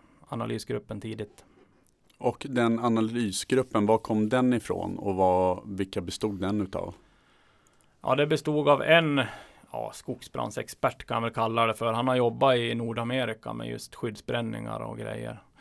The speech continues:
Speaker 1: Och sen var det, det var brandingenjörer utifrån, ja, fyra stycken från hela landet som gjorde den gruppen helt enkelt.
Speaker 2: Mm. Fantastiskt, vilket bra samarbete.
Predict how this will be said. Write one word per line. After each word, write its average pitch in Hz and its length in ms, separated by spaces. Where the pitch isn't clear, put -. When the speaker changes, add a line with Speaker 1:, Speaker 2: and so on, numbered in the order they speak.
Speaker 1:
Och 110 220
sen 120 240
var 113 240
det, 110 180
det 127 100
var 131 180
brandingenjörer 117 880
utifrån, 107 720
ja, 117 200
fyra 120 280
stycken 113 360
från 107 140
hela 107 180
landet 107 420
som 110 260
gjorde 113 320
den 110 180
gruppen 110 340
helt 98 160
enkelt. 107 320
Speaker 2:
Mm. 113 320
Fantastiskt, - 720
vilket 101 420
bra 107 280
samarbete. 104 720